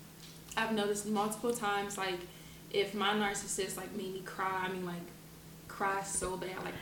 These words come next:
bawling my eye-, like, bawling my eyes out, like, snot almost coming out of my mouth, they'll start smiling. I've seen them smile and, like, start laughing. And, like, they don't have no emotion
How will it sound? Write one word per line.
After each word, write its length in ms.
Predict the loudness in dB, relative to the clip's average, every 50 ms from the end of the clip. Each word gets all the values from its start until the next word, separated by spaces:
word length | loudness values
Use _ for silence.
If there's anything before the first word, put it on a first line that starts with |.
| -6 -2
bawling 320 | 4 6 6 6 6 4
my 60 | 4
eye-, 320 | 2 2 2 2 2 0 -2 -2 -2
like, 280 | 0 0 0 0 -4 0
bawling 280 | 4 6 6 8 6
my 260 | 6 4 4 2 2 2
eyes 120 | 0 0
out, 260 | 0 0 0 0 -2 -6 -8 -4
like, 240 | 0 0 0 0 2
snot 460 | 2 2 4 8 10 10 10 10 10
almost 260 | 6 4 4 2 2 0
coming 220 | -2 -2 0 2
out 120 | 2 2 2
of 60 | 0
my 80 | 0 0
mouth, 240 | 0 0 0 -2 -6 -8 -12 -14 -16 -16 -16 -16 -14 -16 -14 -14 -14 -14 -14 -16 -16 -16 -14 -14 -14 -14 -12 -8
they'll 120 | -6 -4
start 200 | -4 -2 -2 -2
smiling. 680 | -2 -2 -2 -2 -2 -2 -4 -4 -4 -4 -4 -4 -6 -6 -6 -8 -12 -14 -14 -16 -14 -14 -16 -16 -14 -16 -14 -16 -14 -14 -14 -14 -14 -14 -14 -8 -2
I've 140 | -2 -2 0
seen 220 | 0 0 0 4
them 140 | 4 4 4
smile 480 | 4 4 2 2 2 2 2 2 0 0
and, 80 | -2 -2
like, 140 | -2 -4 -4
start 340 | -2 -2 -2 -2 -2 -2 -2
laughing. 520 | -2 -2 -4 -4 -6 -6 -8 -8 -8 -8 -8 -10 -12 -12 -12 -14 -14 -14 -14 -14 -16 -16 -16 -16 -16 -16 -16 -16 -16 -8 -2
And, 380 | 0 2 2 4 2 4 4 2
like, 260 | 2 2 2 0 -2 -4 -8 -10 -12 -14 -14 -16 -16 -14 -14 -14 -14 -14 -14 -14 -14 -14 -14 -16 -14 -14 -14 -14 -12 -4
they 100 | -2 0
don't 120 | 0 0 0
have 180 | -2 -4 -4 -4
no 80 | -4 -4 -2
emotion 460 | -2 -4 -4 -6 -6 -8 -8 -6 -6